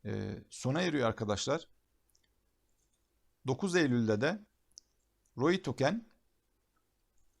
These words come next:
listelenecek arkadaşlar ve işleme girecek. Bu tarihten sonra isterseniz hediye tokenlerinizi satabilirsiniz. Değil, başka bir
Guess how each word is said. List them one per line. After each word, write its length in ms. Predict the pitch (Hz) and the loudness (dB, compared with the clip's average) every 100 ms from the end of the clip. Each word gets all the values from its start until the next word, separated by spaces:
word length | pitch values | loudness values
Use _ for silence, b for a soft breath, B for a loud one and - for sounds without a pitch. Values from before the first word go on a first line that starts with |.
| _ _ _ - | _ _ _ -6
listelenecek 680 | 131 - 170 170 165 160 143 | -4 0 2 2 2 -2 2
arkadaşlar 640 | 135 123 104 107 160 160 | 2 2 0 0 -2 -2
ve 180 | 147 180 - _ _ _ _ _ _ | -2 -4 -6 _ _ _ _ _ _
işleme 420 | - - 165 170 | -6 -2 0 0
girecek. 460 | 156 117 110 165 - | 0 0 0 -2 -4
Bu 320 | 143 160 - _ _ _ - | -4 -2 -4 _ _ _ -2
tarihten 480 | 147 147 131 - 160 | 4 4 2 -2 -2
sonra 300 | - 113 139 | 0 -2 -2
isterseniz 760 | 143 - 151 127 120 156 - _ _ _ _ _ - _ _ _ _ _ _ _ _ - | -4 0 0 0 -2 -4 -10 _ _ _ _ _ -20 _ _ _ _ _ _ _ _ -4
hediye 340 | 135 143 160 | -2 2 2
tokenlerinizi 880 | 156 135 131 113 104 101 107 151 170 - _ _ - - _ - | 0 -2 0 2 0 0 -2 -4 -6 -12 _ _ -20 -20 _ -16
satabilirsiniz. 880 | - 139 151 147 147 156 123 143 135 | -2 0 2 2 2 0 0 -4 -2
Değil, 280 | 131 143 - _ _ _ _ _ _ _ _ - | -2 -4 -8 _ _ _ _ _ _ _ _ 0
başka 360 | 139 135 165 143 | 2 2 -2 0
bir 200 | 151 | -2